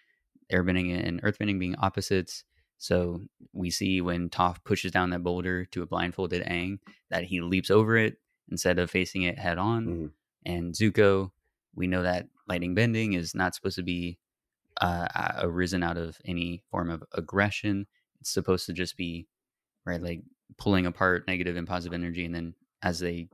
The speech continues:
Speaker 1: clash together again, just guiding, uh, where that energy goes. Of course, Zuko, because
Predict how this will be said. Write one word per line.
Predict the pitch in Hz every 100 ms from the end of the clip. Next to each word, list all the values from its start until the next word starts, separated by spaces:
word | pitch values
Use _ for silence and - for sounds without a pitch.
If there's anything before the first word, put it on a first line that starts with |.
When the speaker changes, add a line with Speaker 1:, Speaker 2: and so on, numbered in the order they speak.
| _ _ _
Speaker 1:
clash | - 90 87 90 - - _ _ -
together | - 90 92 113 123
again, | 107 110 110
just | 90 82
guiding, | 87 87 92 90 90 _ _ _ _ -
uh, | 87
where | 85 87
that | 87 92
energy | 87 82 87
goes. | 85 95 117 127 - _ _ _ _ _ _ -
Of | 85
course, | 98 90 85
Zuko, | 104 98 90
because | 90 85 92 90 82 -